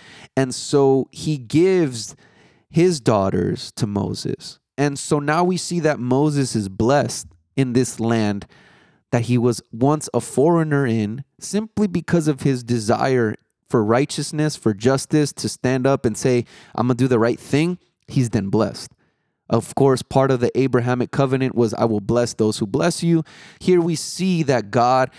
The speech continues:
is imploring and using that same blessing on the life of Moses. And it, and that's, you know, that's something that's so interesting. It's something that I was sitting here and trying to understand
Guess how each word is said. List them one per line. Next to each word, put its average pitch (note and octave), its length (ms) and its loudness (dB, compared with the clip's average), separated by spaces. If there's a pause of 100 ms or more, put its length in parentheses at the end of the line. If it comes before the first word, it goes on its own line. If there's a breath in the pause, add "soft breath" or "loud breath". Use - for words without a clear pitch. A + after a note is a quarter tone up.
(180 loud breath)
is - 240 -2 (100)
imploring C#3 760 -2
and A#2 160 -4
using C3 320 0
that G2+ 180 -2
same C#3 380 -4
blessing G#2 560 -2 (180)
on G#2+ 140 0
the G2+ 60 0
life G2 260 -2
of G2+ 80 -4
Moses. G2+ 640 -4 (220)
And A#2+ 160 -2
it, A#2+ 220 0
and A2+ 260 -4 (160)
that's, - 560 -4
you A#2 120 -2
know, A2 100 2
that's A#2+ 180 0
something C#3 280 -2
that's B2 180 -2
so C3 180 0
interesting. B2+ 500 -2
It's B2 140 -2
something B2+ 440 -2
that A2+ 280 2 (680 loud breath)
I B2+ 100 2
was B2+ 180 2
sitting C#3+ 400 -2
here B2+ 320 0
and A2 220 -4
trying C3 280 0
to A#2 80 -2
understand A2+ 1000 -2